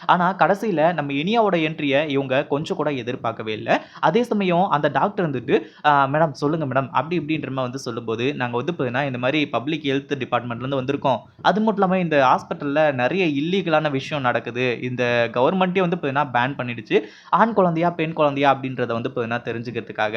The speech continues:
அதாவது தெரிஞ்சுக்கிற ஒரு விஷயத்த. ஆனா, நீங்க என்னடான்னா, அதை வந்து பாத்தீங்கன்னா, அ, எல்லாருக்குமே வந்து சொல்றதா வந்து சொல்றாங்களே, உண்மையா?" அப்படி இப்படின்னு சொல்லிட்டு வந்து கேட்கறது மட்டும் இல்லாம, "இந்த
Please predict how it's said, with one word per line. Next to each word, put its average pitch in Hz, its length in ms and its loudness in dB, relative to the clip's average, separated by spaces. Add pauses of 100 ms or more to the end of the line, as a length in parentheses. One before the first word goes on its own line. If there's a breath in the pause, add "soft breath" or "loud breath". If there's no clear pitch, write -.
(220)
அதாவது 120 280 2
தெரிஞ்சுக்கிற 135 420 -4
ஒரு 113 180 -2
விஷயத்த. 117 360 -6 (280 loud breath)
ஆனா, 196 260 4
நீங்க 214 280 0
என்னடான்னா, 175 440 4
அதை 143 160 4
வந்து 147 180 0
பாத்தீங்கன்னா, 143 360 0 (680)
அ, 139 100 0 (140)
எல்லாருக்குமே 139 440 2
வந்து 156 200 0 (200)
சொல்றதா 151 360 4
வந்து 139 220 0
சொல்றாங்களே, 117 540 -2 (300 loud breath)
உண்மையா?" 156 400 2 (120)
அப்படி 165 220 0
இப்படின்னு 160 280 -2
சொல்லிட்டு 117 220 -4
வந்து 135 140 -6
கேட்கறது 120 340 -6
மட்டும் 117 220 -8
இல்லாம, 113 220 -4 (260 loud breath)
"இந்த 196 180 2